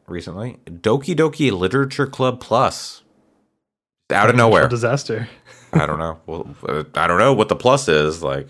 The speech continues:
Speaker 1: who knows what they get out of that
Speaker 2: I
Speaker 1: game?
Speaker 2: the, the thing that's so interesting about that is that it's going to consoles.
Speaker 1: Mm-hmm.
Speaker 2: And, like,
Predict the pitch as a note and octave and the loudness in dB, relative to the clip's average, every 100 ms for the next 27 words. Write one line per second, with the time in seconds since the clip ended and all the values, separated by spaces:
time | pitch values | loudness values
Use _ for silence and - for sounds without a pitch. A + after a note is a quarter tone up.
0 | D2+ D#2+ E2 G2 F#2 C#2+ C#2+ C#2 C#2 C#2 | -16 -8 -6 -4 -6 -6 -6 -4 -4 -6
1 | C#2+ D2 C#2+ - - - - - - _ | -6 -6 -8 -12 -20 -20 -20 -20 -20 _
2 | _ - E3+ D3+ - _ - C#3+ - E3+ | _ -10 -6 -6 -10 _ -6 -6 -2 -2
3 | F3+ D#3 D#3 D3+ D3 - C#3 B2 A#2+ A#2+ | -2 -2 -2 -2 -2 -2 -2 -2 -2 -2
4 | A2 A2 G#2 - A2+ A2 G#2+ G#2 G#2+ - | -2 -4 -6 -6 -6 -6 -8 -10 -8 -4
5 | D3+ D#3 - _ _ _ - F2 F#2 F#2 | -4 -6 -12 _ _ _ -16 -14 -14 -16
6 | _ _ _ - A#2+ A#2 A2 G#2 - - | _ _ _ -12 -6 -4 -4 -4 -10 -20